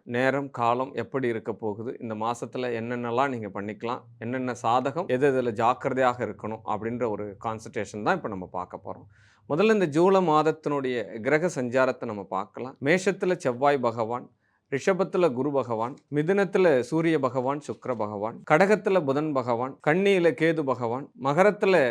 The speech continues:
சனி பகவான் வக்ரகதியா இருக்கார், கும்பத்துல இருக்கார், வக்ரமா மகரத்தை திரும்பி பார்த்துன்னு இருக்கார், மீனத்துல ராகு பகவான் இருக்காங்க.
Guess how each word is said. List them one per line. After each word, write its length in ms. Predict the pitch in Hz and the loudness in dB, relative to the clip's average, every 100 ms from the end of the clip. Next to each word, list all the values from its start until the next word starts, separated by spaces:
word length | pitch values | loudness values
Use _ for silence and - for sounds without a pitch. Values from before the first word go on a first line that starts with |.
| - | 0
சனி 260 | 143 160 | -2 0
பகவான் 420 | 165 147 135 135 120 | 2 2 2 0 0
வக்ரகதியா 600 | 117 147 143 123 123 110 | -2 -2 -2 -2 -2 -2
இருக்கார், 340 | 104 123 120 | -4 -6 -6
கும்பத்துல 500 | - 127 143 143 123 | -4 -2 -2 0 -2
இருக்கார், 340 | 117 - 135 113 | -2 -4 -2 -2
வக்ரமா 400 | 107 127 127 127 | -2 -4 -2 -4
மகரத்தை 480 | 117 107 127 120 117 | -4 -4 -4 -6 -10
திரும்பி 320 | 120 120 123 110 | -8 -6 -6 -4
பார்த்துன்னு 360 | 101 - 113 107 | -4 -4 -8 -10
இருக்கார், 300 | 98 113 113 _ | -8 -10 -10 _
மீனத்துல 560 | 143 175 196 190 185 151 | 0 2 2 2 2 6
ராகு 260 | 131 151 156 | 6 4 2
பகவான் 440 | 143 127 120 107 | 0 -2 -4 -6
இருக்காங்க. 380 | 98 - 98 98 | -10 -10 -10 -10